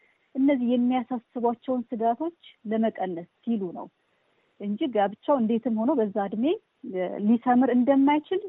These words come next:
እነሱም ያውቁታል። ግን በአንጻሩ ደግሞ ምንም እንኳን እንደዚህ ተብሎ ቢታሰብም ወንዱ ሙሽራ ለአቅመ አዳም ከደረሰ ስጋታቸውን ለመቀነስ ወይም ደግሞ ያልተመጣጠነ ነው ብለው ካሰቡ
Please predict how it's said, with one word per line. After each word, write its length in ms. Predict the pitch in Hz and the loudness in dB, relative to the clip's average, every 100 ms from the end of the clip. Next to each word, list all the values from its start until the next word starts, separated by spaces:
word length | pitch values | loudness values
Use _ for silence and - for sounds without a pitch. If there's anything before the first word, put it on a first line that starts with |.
| - - | -12 -4
እነሱም 460 | 226 247 247 - 277 277 - | 0 0 -2 -2 -2 -2 -2
ያውቁታል። 480 | 214 196 190 185 170 | -2 -2 -4 -10 -8
ግን 180 | 202 359 _ _ _ _ _ 220 | -6 -6 _ _ _ _ _ 0
በአንጻሩ 500 | 277 381 370 330 285 233 | 4 6 6 6 6 4
ደግሞ 280 | 202 196 214 302 370 _ _ - | 0 -2 -2 0 -2 _ _ -4
ምንም 280 | 226 285 294 | 4 6 8
እንኳን 320 | 262 247 214 | 6 4 0
እንደዚህ 460 | 208 220 240 226 190 - | 2 2 2 2 -6 -10
ተብሎ 240 | - 226 226 | -2 2 2
ቢታሰብም 680 | 208 220 233 214 - 208 311 440 _ _ - | 2 -2 -6 -6 -6 -6 -6 -8 _ _ -2
ወንዱ 320 | 226 247 240 220 | 4 6 6 2
ሙሽራ 340 | 208 - 190 233 | -2 -4 -4 -2
ለአቅመ 340 | 285 196 - 190 185 | -2 -4 -6 -6 -4
አዳም 340 | 175 185 240 277 | -6 -2 -2 -2
ከደረሰ 540 | 202 185 175 180 - 269 359 _ _ _ - | -4 -8 -8 -8 -8 -8 -8 _ _ _ -6
ስጋታቸውን 680 | 247 233 226 226 - 233 226 | 0 2 2 0 -4 -2 -2
ለመቀነስ 600 | 208 202 190 196 220 320 285 | 0 -2 -4 -6 -4 -4 -2
ወይም 180 | 208 190 | -4 -2
ደግሞ 220 | 214 254 381 302 208 | -2 0 -2 -2 4
ያልተመጣጠነ 920 | 233 240 277 269 262 226 214 - 208 | 4 4 2 2 4 0 -2 -6 -6
ነው 140 | 196 190 | -6 -6
ብለው 220 | 202 208 | -4 -4
ካሰቡ 460 | - 214 - 247 | -4 -8 -6 -8